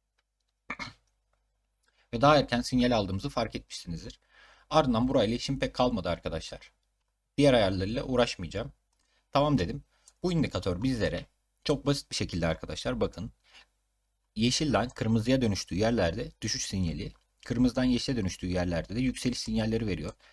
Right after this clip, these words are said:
Yatay piyasada biraz bu şekilde şaşırmış olabilir. Ardından tekrardan yeşile dönüşüp ve güzel bir yükseliş sinyali, ardından kırmızıya dönüşüp tekrardan bir düşüş sinyali vermiş.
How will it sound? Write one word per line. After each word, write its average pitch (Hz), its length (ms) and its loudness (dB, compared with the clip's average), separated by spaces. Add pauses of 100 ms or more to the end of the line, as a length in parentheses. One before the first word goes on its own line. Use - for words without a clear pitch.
(300)
Yatay 135 300 2
piyasada 117 380 -2
biraz 117 240 2
bu 117 60 -2
şekilde 92 300 -2
şaşırmış 92 420 -6
olabilir. 104 440 -4 (380)
Ardından 117 560 2 (320)
tekrardan 107 340 4
yeşile 113 320 -2
dönüşüp 90 320 -4 (180)
ve 113 120 0 (380)
güzel 120 280 2
bir 104 60 0
yükseliş 110 340 -2
sinyali, 92 320 -2
ardından 95 340 -2
kırmızıya 107 400 -4
dönüşüp 85 280 -6
tekrardan 113 500 -2
bir - 40 -12
düşüş 104 220 -6
sinyali 80 380 -6
vermiş. 80 400 -10